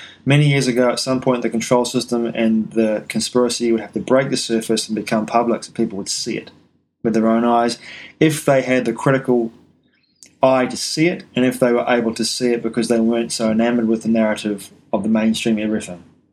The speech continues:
And there are a large, there are a large number of people in the world today that are truly waking up to this. But there also are a large portion of people in the world today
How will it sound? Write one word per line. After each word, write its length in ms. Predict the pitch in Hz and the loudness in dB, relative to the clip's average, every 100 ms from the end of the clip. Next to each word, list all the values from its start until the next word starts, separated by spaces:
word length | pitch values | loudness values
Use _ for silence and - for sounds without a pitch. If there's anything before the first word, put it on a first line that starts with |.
| _ _ _ _ _ _ _ - - | _ _ _ _ _ _ _ -10 0
And 160 | 135 | 2
there 80 | 135 | 4
are 80 | 147 | 4
a 20 | |
large, 440 | 143 143 151 147 - | 4 2 2 -2 -4
there 140 | 135 | 0
are 200 | 131 127 | 2 2
a 80 | 123 | 2
large 480 | 120 143 165 170 - | 4 4 2 0 -2
number 240 | 143 135 | 0 2
of 80 | 131 | 0
people 340 | 127 127 123 120 | 2 0 0 0
in 120 | 131 | 2
the 80 | 131 | 2
world 240 | 123 123 | 4 2
today 320 | 120 110 113 | 0 0 2
that 140 | 110 110 | 2 2
are 300 | 113 120 123 | 2 2 -2
truly 420 | - 123 117 113 | -2 2 4 4
waking 440 | 110 110 113 113 | 2 0 0 0
up 180 | 123 123 | 0 0
to 120 | - | -2
this. 380 | 107 95 - - - - - - - | -2 -2 -8 -12 -20 -20 -20 -14 -2
But 140 | 120 | 2
there 180 | 127 123 | 4 2
also 480 | 131 135 135 135 120 | 2 2 2 0 2
are 220 | 120 117 | 4 4
a 80 | 117 | 4
large 420 | 120 117 117 - | 4 2 2 -2
portion 360 | - 123 120 | -2 0 0
of 80 | 113 | -2
people 260 | 120 113 110 | 0 0 2
in 60 | |
the 60 | 110 | 2
world 260 | 110 143 156 | 4 4 2
today 400 | 117 117 113 | 0 2 0